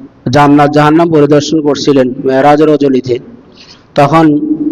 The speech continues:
অধিকাংশ মহিলাদেরকে জাহান্নামে দেখতে পান। রাসূল সাল্লাল্লাহু আলাইহি ওয়াসাল্লাম জিজ্ঞেস করছেন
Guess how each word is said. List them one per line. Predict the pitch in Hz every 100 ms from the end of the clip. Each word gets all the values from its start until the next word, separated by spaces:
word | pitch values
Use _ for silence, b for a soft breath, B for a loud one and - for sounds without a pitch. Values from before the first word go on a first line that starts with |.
| - - -
অধিকাংশ | 139 160 175 175 175
মহিলাদেরকে | 151 147 156 156 160 156 151
জাহান্নামে | 147 143 147 151 147
দেখতে | 135 - 127
পান। | 120 110 113 - - _ _ _ _ B B B -
রাসূল | 131 160
সাল্লাল্লাহু | 156 160 156 151 151
আলাইহি | 151 151 151
ওয়াসাল্লাম | - 160 165 147
জিজ্ঞেস | 139 143 160
করছেন | 139 135 135 110